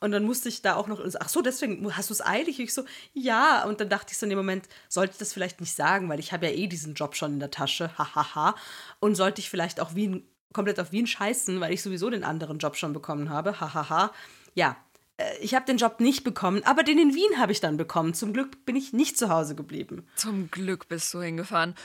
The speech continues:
Speaker 2: Und vielleicht hat
Speaker 1: Ja.
Speaker 2: dir sogar diese Zusage noch ein bisschen Auftrieb und Souveränität gegeben.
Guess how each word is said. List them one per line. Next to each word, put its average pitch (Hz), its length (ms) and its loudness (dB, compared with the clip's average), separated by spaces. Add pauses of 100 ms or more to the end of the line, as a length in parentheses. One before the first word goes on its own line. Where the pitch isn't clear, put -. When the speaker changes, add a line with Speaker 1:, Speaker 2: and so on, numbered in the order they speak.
Speaker 2:
Und 233 220 -2
vielleicht 285 400 2
hat 294 60 0
Speaker 1:
Ja. 160 100 -2
Speaker 2:
dir 285 160 0
sogar 240 460 2
diese 202 420 -4
Zusage 220 580 2
noch 202 160 0
ein 220 80 -4
bisschen - 240 -2
Auftrieb 202 560 0
und 180 180 -4
Souveränität 170 840 -4
gegeben. 160 640 -6